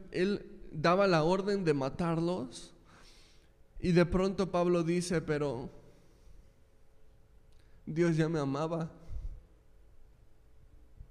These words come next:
Y yo estaba en esta búsqueda de matar cristianos, y Dios estaba en esta búsqueda de encontrarme a mí".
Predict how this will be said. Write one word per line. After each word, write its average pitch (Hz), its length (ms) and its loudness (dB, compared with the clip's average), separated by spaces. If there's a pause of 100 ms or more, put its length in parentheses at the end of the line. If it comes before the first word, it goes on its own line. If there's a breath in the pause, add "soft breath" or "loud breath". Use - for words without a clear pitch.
(920 soft breath)
Y 156 80 0
yo 185 100 2
estaba 190 420 2
en 190 80 4
esta 196 380 0
búsqueda 226 760 0 (560 loud breath)
de 160 160 2
matar 175 460 2
cristianos, 208 1040 -4 (600 loud breath)
y 185 120 0
Dios 202 300 4
estaba 202 360 2
en 196 80 -2
esta 190 280 -2
búsqueda 180 760 0 (220 loud breath)
de 170 140 2
encontrarme 175 680 2
a 185 40 -4
mí". 240 380 -6